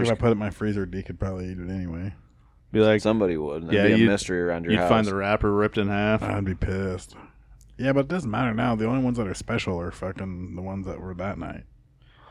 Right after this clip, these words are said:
Speaker 2: Not unless they only sell 'em in Chicago, and that's the only place they decide to sell them is only in Chicago
Speaker 1: No, he
Speaker 2: when they
Speaker 1: said
Speaker 2: go
Speaker 1: they're,
Speaker 2: there.
Speaker 1: he said he's getting Christian Cage one.
Speaker 3: Yeah,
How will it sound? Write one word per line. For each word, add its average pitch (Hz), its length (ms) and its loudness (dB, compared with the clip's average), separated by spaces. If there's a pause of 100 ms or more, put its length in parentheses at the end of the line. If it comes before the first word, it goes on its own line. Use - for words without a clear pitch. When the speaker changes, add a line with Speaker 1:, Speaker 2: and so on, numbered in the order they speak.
(140)
Speaker 2:
Not 156 160 -2
unless 120 220 0
they 107 100 2
only 110 160 2
sell 104 160 2
'em 101 120 0
in 107 80 -2
Chicago, 90 760 0
and 87 140 -6
that's 92 160 -4
the 73 80 -6
only 101 180 0
place 85 240 -4
they 78 140 -4
decide 76 280 -6
to 76 60 -12
sell 71 220 -6
them 82 120 -8
is 82 120 -10
only 90 240 -4
in 87 40 -6
Chicago 87 420 0
Speaker 1:
No, 110 40 2
he 107 60 0
Speaker 2:
when 110 80 0
they - 80 -2
Speaker 1:
said 131 80 0
Speaker 2:
go 127 60 0
Speaker 1:
they're, 123 80 4 (180)
Speaker 2:
there. - 100 -10
Speaker 1:
he 120 80 -2
said 123 220 -2
he's 110 120 -2
getting 98 280 -4
Christian 104 280 -6
Cage 110 300 -4
one. 90 300 -6 (1040)
Speaker 3:
Yeah, 104 340 6